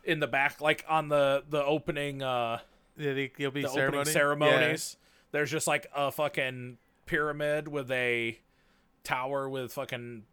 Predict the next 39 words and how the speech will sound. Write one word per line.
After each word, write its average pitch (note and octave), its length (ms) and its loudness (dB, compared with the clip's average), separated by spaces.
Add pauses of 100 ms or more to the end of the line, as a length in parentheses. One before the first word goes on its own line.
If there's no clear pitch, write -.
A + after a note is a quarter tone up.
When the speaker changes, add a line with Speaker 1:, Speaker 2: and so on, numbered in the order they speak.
(280)
Speaker 1:
bits C3+ 220 -8
and B2+ 120 -8
pieces C3 420 -8
of A#2+ 280 -6 (180)
Akira C3+ 460 -6
on C3 300 -8
them. C#3 80 -10
Speaker 2:
That D3 100 -6
would F#3 140 -4
fucking C#3 400 -10
rule, A#2+ 440 -10
and C#3 100 -10
it C#3 80 -10
would C#3 140 -12
work, A#2+ 360 -8 (280)
and C3+ 120 -8
it C3 40 -4
would B2+ 120 -8
be C3+ 100 -8
fine, B2 380 -6
and B2 160 -12
no C3 100 -6
one C#3+ 160 -8
would, C3+ 180 -8
like, C3+ 280 -8 (400)
so F3+ 220 2
many F3 180 0
people D3+ 320 -4
would C#3 120 -4
be, C3 100 -6
like, A#2 200 -4
confused B2 480 -12
as B2 80 -16
shit. C3+ 400 -10 (2500)
Speaker 1:
So - 160 -10
then, D#3 460 -2
uh, C3+ 220 -2
this D#3 240 -4
is, B2+ 260 -8